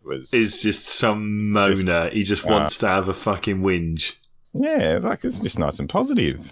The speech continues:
Speaker 1: but yeah.
Speaker 2: Well,
Speaker 1: so
Speaker 2: I
Speaker 1: I'm like,
Speaker 2: mean,
Speaker 1: "Why do I bother?"
Speaker 2: let's, uh, let's be honest, we're no better. I mean, we do moan a lot about the game. <laughs> And to be honest,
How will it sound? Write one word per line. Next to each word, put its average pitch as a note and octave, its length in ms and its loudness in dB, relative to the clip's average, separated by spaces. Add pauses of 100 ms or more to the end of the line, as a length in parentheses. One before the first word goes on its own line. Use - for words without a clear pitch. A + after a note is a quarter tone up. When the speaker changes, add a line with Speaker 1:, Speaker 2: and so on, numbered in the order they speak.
Speaker 1:
but - 200 0 (120)
yeah. C#2 240 2
Speaker 2:
Well, D3+ 200 6
Speaker 1:
so B2+ 40 6
Speaker 2:
I A#2 40 6
Speaker 1:
I'm A2 60 2
like, B2 120 6
Speaker 2:
mean, A2 80 2
Speaker 1:
"Why D#2 160 2
do C2+ 60 0
I - 40 4
bother?" C3+ 140 4
Speaker 2:
let's, - 360 -2 (180)
uh, C3 60 2
let's A2 360 2
be G2 100 -4
honest, E2+ 320 -4
we're F#2 200 2
no C#2 160 -4
better. - 520 -4
I F2 100 -2
mean, F2 160 0
we F2 140 0
do G2 260 0
moan D#2+ 300 -2
a C#2 120 -6
lot D2 440 -2
about D2+ 260 -4
the D#2+ 80 -12
game. - 560 -4
<laughs> - 40 -20 (240)
And A2+ 200 0 (260)
to - 100 2
be C3+ 80 4
honest, C#3 300 2